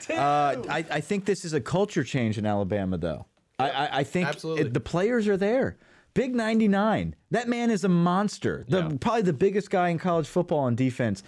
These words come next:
Speaker 2: He did nothing tonight. An-, Anthony Jennings was stonewalled. Yeah, they're gonna make some plays here or there, but they're not gonna dictate the game like they have been for the past eight years.
Speaker 1: Yeah,
Speaker 2: We
Speaker 1: absolutely.
Speaker 2: did. We
Speaker 1: Absolutely.
Speaker 2: dictated it.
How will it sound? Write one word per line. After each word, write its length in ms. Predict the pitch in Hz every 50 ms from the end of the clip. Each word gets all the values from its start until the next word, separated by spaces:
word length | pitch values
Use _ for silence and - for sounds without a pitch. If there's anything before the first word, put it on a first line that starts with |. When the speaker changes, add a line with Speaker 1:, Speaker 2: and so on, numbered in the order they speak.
| - - -
Speaker 2:
He 120 | - 220
did 160 | 202 240 240 196
nothing 380 | 180 196 214 214 - 185 131
tonight. 400 | - - 113 95 87 71 - - _ - - - -
An-, 220 | - - 196 226 -
Anthony 380 | 156 175 214 208 - 226 214 196
Jennings 420 | 156 185 202 202 185 135 107 -
was 140 | 123 160 156
stonewalled. 640 | - - - 185 180 196 190 175 156 127 98 85 - - - -
Yeah, 220 | - 294 294 277 254
they're 140 | 202 202 170
gonna 180 | 170 165 151
make 220 | 147 143 131 113 -
some 160 | - 117 92
plays 380 | - 110 123 170 214 190 -
here 200 | - 113 98 95 90
or 40 | 85
there, 320 | 90 95 101 139 180 175 - - - -
but 160 | - 170 170
they're 120 | - 202 208
not 180 | 214 214 214
gonna 180 | 214 208 185 151
dictate 520 | 127 110 160 185 180 - - 185 151 -
the 60 | -
game 360 | 117 104 131 131 143 151 147 139
like 140 | 123 113
they 100 | - 127
have 300 | 113 98 120 123 127 117
been 160 | 110 123 107 95
for 100 | - 104
the 80 | 101
past 340 | - - 113 107 101 - -
eight 140 | 101 87 67
years. 460 | 71 92 98 90 76 57 - - -
Speaker 1:
Yeah, 140 | 120 139 135 - - -
Speaker 2:
We 180 | 151 208 262
Speaker 1:
absolutely. 220 | 208 - 156 151 -
Speaker 2:
did. 160 | - - - _ -
We 60 | 151 208 277
Speaker 1:
Absolutely. 160 | 247 - 202 -
Speaker 2:
dictated 380 | - - 117 101 90 80 78 73
it. 120 | - -